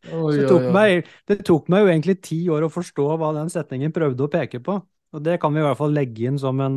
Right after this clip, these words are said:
Speaker 2: eh,
Speaker 1: Ja, jeg vet
Speaker 2: som
Speaker 1: at
Speaker 2: en
Speaker 1: det kan
Speaker 2: liten
Speaker 1: være.
Speaker 2: warning.
Speaker 1: Jo, men det var også som,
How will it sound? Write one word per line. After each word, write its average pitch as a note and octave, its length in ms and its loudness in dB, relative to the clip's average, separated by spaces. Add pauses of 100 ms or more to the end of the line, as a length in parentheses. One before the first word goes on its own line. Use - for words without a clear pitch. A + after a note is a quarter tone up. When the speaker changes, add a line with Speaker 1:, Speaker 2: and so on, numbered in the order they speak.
(160)
Speaker 2:
eh, C3 640 -6
Speaker 1:
Ja, C#3 140 0 (100)
jeg B2+ 140 0
vet B2+ 100 -6
Speaker 2:
som C3+ 80 -6
Speaker 1:
at C#3 80 -6
Speaker 2:
en - 0 -
Speaker 1:
det C3+ 160 2
kan C3+ 80 0
Speaker 2:
liten C3+ 80 0
Speaker 1:
være. A#2+ 240 2
Speaker 2:
warning. B2 160 0
Speaker 1:
Jo, C3+ 80 0
men C#3+ 140 -2
det C#3+ 100 4
var C#3+ 100 4
også C#3+ 220 -2
som, C#3+ 240 0